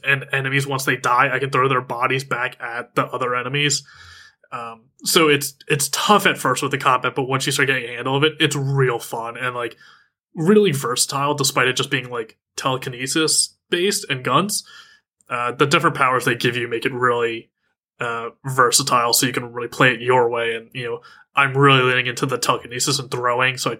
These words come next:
got, like, more damage for that. I got more, you know, it costs less energy to do it every time and stuff like that. What else? You get different guns, and it's,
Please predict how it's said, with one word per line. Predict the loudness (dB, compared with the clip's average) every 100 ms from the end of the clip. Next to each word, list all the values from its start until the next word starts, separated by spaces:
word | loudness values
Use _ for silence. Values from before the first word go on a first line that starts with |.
| -6
got, | -8 -8
like, | -8
more | -4 -2
damage | -2 -4 -8
for | 0
that. | 4 4 4
I | 0
got | -6
more, | -8 -10 -10 _ _ _
you | -10 -10
know, | -14 _ -4
it | -2
costs | 0 0 2
less | 0 0
energy | 0 -2 -2 -2
to | -4
do | -2 2
it | 4
every | 2
time | 0 -2 -2
and | -6
stuff | -6 -8
like | -8
that. | -4 -2 -4 _ _ _ _ _ _ _ -2
What | -2
else? | 0 0
You | 2
get | 4
different | 4 2 2
guns, | 4 4 4
and | 2 0
it's, | -2 -6